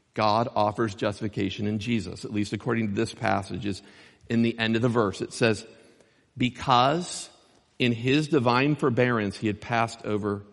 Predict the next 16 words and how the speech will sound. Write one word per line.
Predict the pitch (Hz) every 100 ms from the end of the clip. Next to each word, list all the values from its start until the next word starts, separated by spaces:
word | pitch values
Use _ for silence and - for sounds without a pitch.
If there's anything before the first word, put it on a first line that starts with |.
| _
former | - - 104 98 95
sins." | - 92 - - - - - - _ _ _ _ _ _ _ _ _ _ _
And | 113
Paul | - 123
suggests | 127 113 120 147 165 -
that | 107 -
something | - - 165 147 151 151 190 226 - - _ _ _ -
brings | 135 127 120
God's | 113 120 120 113
justice | 101 127 127 - 120
into | 120 117
question. | - 127 117 - - 135 - _ _ _ _ _ _ _ _ _ _ _ _ _ _ _
In | 139 131
God's | 120 131 151 185 170 165 123
divine | 123 123 131 139 160 185 190 -
patience, | - 185 185 - 131 95 - -